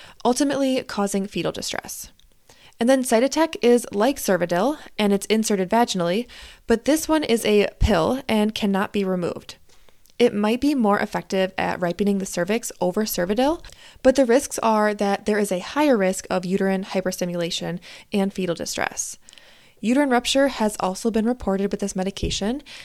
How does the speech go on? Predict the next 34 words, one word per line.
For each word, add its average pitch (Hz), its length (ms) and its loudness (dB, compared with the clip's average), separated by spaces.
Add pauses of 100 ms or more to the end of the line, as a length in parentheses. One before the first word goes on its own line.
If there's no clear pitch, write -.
(160)
and 220 220 2
once 233 220 2
it's 311 120 0
given, 254 380 0
it 226 140 -2
cannot 208 340 0
be 196 100 -2
taken 180 300 -6
away. 180 320 -8 (340)
There 269 220 6
are 226 220 6
additional 208 440 0
medications 196 680 -2 (120)
to 208 200 0
be 196 120 2
given, 190 300 0
though, 254 220 4
to 214 320 0
treat - 520 -4
issues 226 480 0
that 185 160 2
Cytotec 185 520 -4
may 185 140 0
cause, 202 480 -4 (400)
and 226 300 2
you 226 80 2
will 233 100 6
be 226 120 2
monitored 185 500 2
as 185 180 -2
well 165 320 -4
with 180 140 -4
this 190 160 -6
medication. - 580 -8